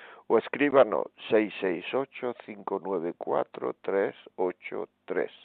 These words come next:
O mándenos un correo, la vida como es arroba radio maría punto es. Ya saben que este programa a partir de esta tarde estará colgado, o de mañana por la mañana, quizás esta tarde ya estará colgado en los podcasts de Radio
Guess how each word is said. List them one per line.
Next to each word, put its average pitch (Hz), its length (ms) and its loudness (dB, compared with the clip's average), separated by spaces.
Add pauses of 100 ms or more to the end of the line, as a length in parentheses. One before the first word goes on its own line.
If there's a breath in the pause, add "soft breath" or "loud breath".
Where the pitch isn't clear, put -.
(840 soft breath)
O 90 80 -4
mándenos 87 540 -2
un - 100 -18
correo, 123 480 -4
la 82 160 0
vida 85 260 -2
como 71 300 -4
es 147 100 0
arroba 151 520 2
radio 95 400 0
maría 139 500 -2 (240)
punto 120 580 -6 (280)
es. - 160 6 (1000 loud breath)
Ya 127 180 12
saben 147 320 12
que 120 100 6
este 113 140 4
programa 120 400 10
a - 40 10
partir 107 340 4
de 98 80 -2
esta - 160 -2
tarde 123 320 4
estará 98 300 2
colgado, 107 600 2 (280)
o 98 160 0
de 101 100 -4
mañana 95 380 -4
por - 140 -2
la 90 40 4
mañana, 117 320 0
quizás 95 300 0
esta 87 160 -2
tarde 78 320 -2
ya 90 120 2
estará 95 300 0
colgado 104 360 4
en 110 80 -4
los 92 100 -4
podcasts - 500 2
de 98 80 0
Radio 104 480 2